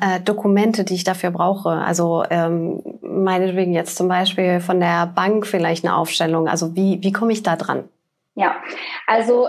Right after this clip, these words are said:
Speaker 2: wenn ich nur angestellt bin, nur und, äh, Kapitalvermögen habe, dann ist das relativ übersichtlich, was ich brauche. Das, was mein Arbeitgeber für mich versteuert, ähm, mein Gehalt, das wird alles elektronisch übermittelt.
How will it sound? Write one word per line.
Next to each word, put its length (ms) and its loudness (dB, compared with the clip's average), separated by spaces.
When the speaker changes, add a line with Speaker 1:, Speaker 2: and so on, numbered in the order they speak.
Speaker 2:
wenn 220 0
ich 100 -4
nur 340 2
angestellt 680 -2
bin, 440 -2
nur 540 0
und, 360 -2
äh, 280 0
Kapitalvermögen 840 -2
habe, 180 2
dann 140 0
ist 160 -6
das 160 -4
relativ 520 0
übersichtlich, 600 -2
was 200 -2
ich 120 -6
brauche. 500 0
Das, 220 2
was 300 -2
mein 280 2
Arbeitgeber 920 0
für 100 -2
mich 240 -4
versteuert, 720 2
ähm, 400 -4
mein 220 0
Gehalt, 600 0
das 220 0
wird 220 0
alles 280 0
elektronisch 840 0
übermittelt. 640 0